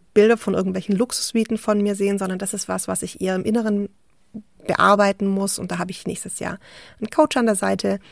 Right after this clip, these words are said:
der da mit mir dran arbeitet. Und, ähm, ich weiß, und es ist mir selber auch wichtig, Erfolge zu zeigen. Ich weiß, dass ich Erfolge zeigen muss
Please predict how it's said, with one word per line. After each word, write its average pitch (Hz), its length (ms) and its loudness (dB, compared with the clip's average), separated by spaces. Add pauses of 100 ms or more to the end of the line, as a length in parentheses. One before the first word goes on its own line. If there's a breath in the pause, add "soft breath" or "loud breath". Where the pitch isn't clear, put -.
(680 loud breath)
der 196 140 4
da 196 100 4
mit 190 200 0
mir 190 160 2
dran 175 240 -6
arbeitet. 175 840 -6
Und, 180 420 -4 (160)
ähm, 175 380 -6 (440)
ich - 200 -8
weiß, 214 520 4
und 196 180 -2
es - 120 -4
ist - 220 -2
mir 190 160 2
selber 226 380 2
auch - 140 -6
wichtig, 208 500 -2
Erfolge 202 500 0
zu - 220 -8
zeigen. 226 640 -4
Ich - 120 -18
weiß, 196 200 0
dass - 100 -6
ich 202 100 -6
Erfolge 196 360 -2
zeigen 190 380 -2
muss 262 320 0